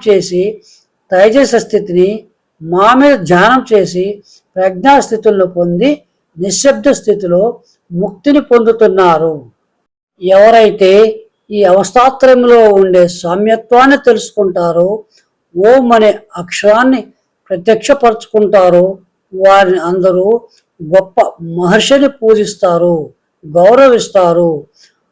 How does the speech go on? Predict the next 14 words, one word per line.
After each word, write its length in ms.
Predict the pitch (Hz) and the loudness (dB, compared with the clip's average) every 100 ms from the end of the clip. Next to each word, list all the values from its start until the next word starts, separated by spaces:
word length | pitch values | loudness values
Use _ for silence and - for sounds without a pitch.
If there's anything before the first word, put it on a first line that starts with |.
| _ | _
ఓం 360 | 165 202 262 285 254 | -2 2 4 4 4
అనేది 480 | 220 196 175 175 202 202 _ _ _ | 4 2 2 2 0 -4 _ _ _
ఆదిమధ్యమము 1000 | 175 196 220 269 247 180 208 185 180 175 151 - _ _ _ 180 | -2 0 2 2 0 0 0 2 2 0 -4 -12 _ _ _ -6
మరియు 460 | 190 202 196 190 208 220 - _ _ - | 0 2 4 4 2 0 -8 _ _ -8
అంతము 460 | 196 233 285 277 233 | -4 -2 0 0 2
కూడా. 300 | 214 190 185 165 143 - _ _ _ - | 2 4 2 2 -4 -12 _ _ _ -12
నిశ్శబ్దమైనది 1080 | 180 - 254 208 285 262 240 208 175 190 226 - _ _ 185 190 | -10 -2 -2 0 0 2 2 0 0 -4 -6 -10 _ _ -4 0
ఓం, 180 | 185 160 - _ _ _ _ - | 0 -2 -8 _ _ _ _ -8
అనంతమైన 680 | 190 233 233 269 254 240 214 | -4 -2 0 2 2 2 2
శబ్దము 520 | 185 185 175 196 196 226 247 _ _ _ - | 0 -2 0 0 0 -2 -4 _ _ _ 0
కూడుకున్నది 640 | 208 208 208 208 202 220 247 - _ 190 190 | 2 4 2 2 2 0 -2 -8 _ -4 2
ఓం. 200 | 196 175 139 - _ _ _ | 4 2 -2 -12 _ _ _
ఓంని 640 | 185 226 277 269 254 196 180 180 - _ _ | 0 2 4 4 2 2 2 -2 -12 _ _
ఈశ్వరునిగా 720 | 180 180 220 220 226 226 240 | -10 -4 0 0 2 2 4